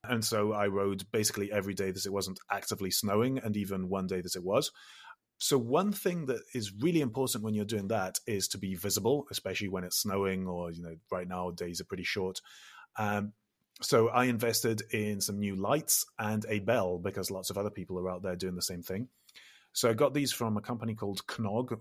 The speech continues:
I don't know how that's pronounced, but K N O G. We'll put the links in the show notes. Uh, the Knog blinders, front and rear, and they really do <laughs> do what it says on the tin. There are a bunch of, uh, patterns of lights that you can do. But the bell is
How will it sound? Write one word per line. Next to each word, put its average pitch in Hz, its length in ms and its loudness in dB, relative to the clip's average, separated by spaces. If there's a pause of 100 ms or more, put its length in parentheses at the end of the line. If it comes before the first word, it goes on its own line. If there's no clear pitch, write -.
I 98 120 -4 (160)
don't 98 120 -4
know 92 60 -6
how 90 100 -4
that's 87 160 -6
pronounced, 90 400 -6
but 90 200 -10
K 101 220 -2
N 95 120 -2
O 92 100 -2
G. 98 300 -4 (200)
We'll 101 100 -6
put 101 120 -6
the 101 80 -6
links 95 240 -2
in 92 80 -4
the 87 60 -6
show 95 200 -2
notes. 95 300 -4 (380)
Uh, 95 160 -2
the 92 80 -4
Knog 104 360 -2
blinders, 104 600 4
front 104 320 -2
and 95 180 -2
rear, 104 360 4 (120)
and 90 380 -4
they 87 260 -2
really 90 200 -4
do 87 340 -4 (360)
<laughs> 165 120 4
do 139 140 6
what 131 100 6
it 120 60 0
says 110 240 4
on 104 60 2
the 95 80 0
tin. 107 280 2 (300)
There 98 60 2
are 90 40 -2
a - 0 -
bunch 98 240 -2
of, 90 220 -2
uh, 90 260 0
patterns 95 400 -2
of 90 120 -4
lights 92 260 -2
that 104 80 -4
you 92 100 -6
can 92 140 -6
do. 110 220 0 (680)
But 123 180 2
the 131 60 4
bell 120 480 6
is 101 140 4